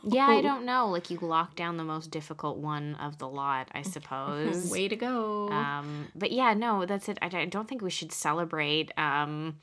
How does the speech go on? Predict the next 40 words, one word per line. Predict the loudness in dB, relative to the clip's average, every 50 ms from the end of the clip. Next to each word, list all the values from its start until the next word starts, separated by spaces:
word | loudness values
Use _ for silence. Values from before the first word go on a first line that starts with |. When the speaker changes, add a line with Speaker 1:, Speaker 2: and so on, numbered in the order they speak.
| -18 -20 -20 -20 -20 _ _
Speaker 1:
a | -4 -4 -2
man | -2 -2 0 0 0 0 0 -4
who's, | -4 -4 -4 -2 -2 -2 -2 -4
like, | -4 -4 -4
so | -4 0 0 0 0
incredibly | 0 -4 -2 0 0 0 0 0 0 -2 0 2
off-putting | 4 4 4 2 0 -8 -8 -6 -4 -2 -2 -2 -2 -2
from | -2 -2 -2 -2
the | -2
beginning. | -2 0 0 0 0 0 0
Like, | 0 -2
if | -2 -4 -2
you | -2
were | -2 -2
to | 0
meet | 0 0 0 2
a |
guy | 2 4 4 4 4
like | 2 0 0
that | 0 0 0
now, | 2 0 0 0
you'd | 0 -2 -2 -2
be | -2
like, | -4 -4 -4 -6
"Ugh, | -6 -4 -4 -4 -4 -6
fuck | -8 -8 -10 -6 -4
him," | -4 -2 -2 -2
and | -2 -2
then | -2
you | -2 -2
would | -2 -4
just | -4 -4
never | -4 -4 -4 -4
speak | -2 -2 -2 4 6
to | 6 6
him | 6 2
again. | 2 6 8 8 10 10 10 8 8 8 8 8 8 8 6 4 4
Speaker 2:
<laughs> | 4 4 4 4 2 -2 -2 -2 2 6
It's | 6 6 6 4 0
true. | 2 4 4 4 4 2